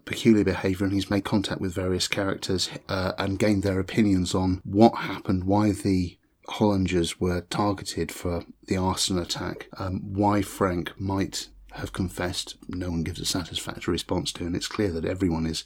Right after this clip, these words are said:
playing their cards close to their chest and covering something up.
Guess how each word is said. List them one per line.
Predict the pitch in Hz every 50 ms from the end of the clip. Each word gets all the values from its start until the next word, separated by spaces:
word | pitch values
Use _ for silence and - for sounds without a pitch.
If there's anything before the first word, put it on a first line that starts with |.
| _ -
playing | - - 110 101 90
their | 87 87 87
cards | - - 107 98 90 85 - -
close | - - 98 92 - -
to | - 90
their | 90 85 82
chest | - - 110 101 90 - - -
and | 87 82 80 - -
covering | - 104 92 90 82 85 80 76
something | - - 104 87 - - - 101
up. | 95 80 82 -